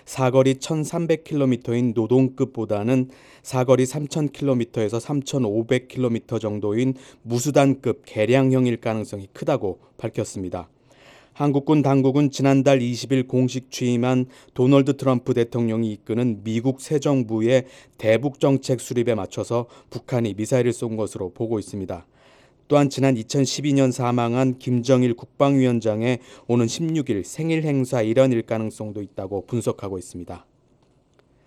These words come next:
마이클 플린 미국 백악관 국가안보보좌관은 한반도 시간으로 오늘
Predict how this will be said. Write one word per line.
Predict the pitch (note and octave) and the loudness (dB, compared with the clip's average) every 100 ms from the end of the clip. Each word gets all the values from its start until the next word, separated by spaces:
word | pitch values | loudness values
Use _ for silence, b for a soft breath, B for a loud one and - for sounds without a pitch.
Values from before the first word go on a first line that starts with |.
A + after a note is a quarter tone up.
| b b b b b b | b b b b b b
마이클 | A#2+ D3 - E3+ | 2 2 4 2
플린 | E3 E3+ E3 D3 | 2 2 2 2
미국 | C#3+ D3+ - | 2 2 0
백악관 | C3 D3 C#3+ D3+ C#3 | 0 0 2 2 2
국가안보보좌관은 | B2+ - D3 C#3 C3+ B2+ B2+ C3+ B2 B2+ C#3+ D3 | -2 0 2 4 2 4 6 6 6 6 4 0
한반도 | D3 D#3 C#3+ C3+ C3 | -2 2 2 4 0
시간으로 | - C3+ B2 B2 B2+ | 0 0 2 2 2
오늘 | A#2+ A#2 A2+ F2 | 2 0 0 -4